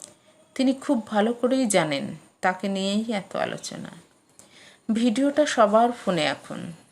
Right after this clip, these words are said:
এত তাড়াতাড়ি ভালো কিছু ভাইরাল হয় না, যতটা নোংরামি ভাইরাল হয়। নিজের কেবিনে কাজ নিয়ে ব্যস্ত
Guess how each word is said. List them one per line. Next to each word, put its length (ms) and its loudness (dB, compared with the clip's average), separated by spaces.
এত 320 -8
তাড়াতাড়ি 600 0
ভালো 400 -2
কিছু 240 -10
ভাইরাল 460 0
হয় 240 -4
না, 220 -10
যতটা 540 -2
নোংরামি 600 -2
ভাইরাল 480 -4
হয়। 180 -12
নিজের 320 4
কেবিনে 480 2
কাজ 420 2
নিয়ে 160 0
ব্যস্ত 400 0